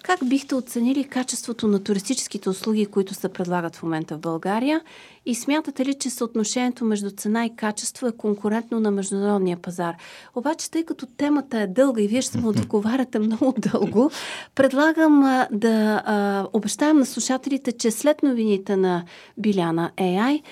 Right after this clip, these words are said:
Speaker 1: ще имате възможност да отговорите на този въпрос. Председателят на Българската асоциация за туризъм, адвокат Ивелин Кичуков,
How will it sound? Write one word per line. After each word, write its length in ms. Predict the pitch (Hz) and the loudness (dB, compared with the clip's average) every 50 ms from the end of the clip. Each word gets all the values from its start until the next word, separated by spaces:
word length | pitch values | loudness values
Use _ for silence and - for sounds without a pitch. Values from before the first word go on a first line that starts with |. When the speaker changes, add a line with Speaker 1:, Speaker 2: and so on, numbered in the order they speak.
| - - - | -20 -20 -12
Speaker 1:
ще 280 | - - - - 277 | -8 -8 -6 -2 0
имате 340 | 262 240 220 196 190 196 185 | 2 4 4 2 2 0 -2
възможност 540 | 175 180 180 214 240 254 254 269 262 247 214 | -2 0 0 2 0 2 2 2 0 2 2
да 80 | 202 190 | 2 0
отговорите 560 | 180 175 190 185 202 226 240 233 233 - 220 | 0 0 0 0 0 0 0 0 0 0 2
на 180 | 202 196 190 | 2 2 0
този 240 | - 202 202 196 190 | 0 -4 -2 -2 -2
въпрос. 400 | 180 175 175 - 185 185 180 - - - - - - - - | -4 -4 -2 0 0 0 0 -2 -10 -14 -16 -16 -14 -4 0
Председателят 640 | 277 262 - 269 262 269 262 - 240 233 226 240 | 0 0 2 4 2 2 2 2 -2 -2 0 0
на 60 | 226 | 0
Българската 500 | 214 254 285 294 302 277 - 294 277 277 | 2 4 2 2 0 -4 -4 -6 -2 -2
асоциация 600 | 254 - - 247 - - 262 254 254 - 262 240 | -4 -4 -6 -10 -4 0 0 0 0 -2 -4 -2
за 140 | 233 233 233 | -2 -4 -4
туризъм, 460 | - 233 233 233 214 226 220 220 214 - | -2 0 0 2 2 4 4 2 2 0
адвокат 460 | 226 196 214 208 - 262 277 - - | -2 -2 -2 -4 -2 -2 -4 -2 -2
Ивелин 320 | 277 247 240 233 240 233 220 | -2 0 0 2 2 0 0
Кичуков, 560 | - 233 - - 226 220 - 220 202 - | -2 -6 -6 -6 -8 -6 -4 -6 -6 -6